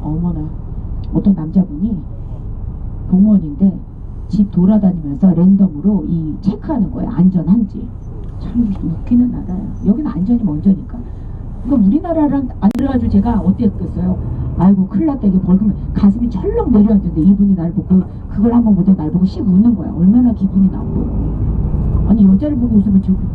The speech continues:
뭘 그게 날 보고, 응? 그럴 거 아니야. 그랬는데 씩 웃은 게, "아유,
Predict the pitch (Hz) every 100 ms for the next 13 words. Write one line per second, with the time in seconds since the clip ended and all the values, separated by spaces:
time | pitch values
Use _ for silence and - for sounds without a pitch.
0 | - 165 196 247 226 185 185 165 185 233
1 | - 247 202 160 - - - - - -
2 | 196 233 240 - 285 320 - 269 180 190
3 | 196 - - - - 247 247 233 220 -
4 | 302 190 - 190 - - - 165 170 165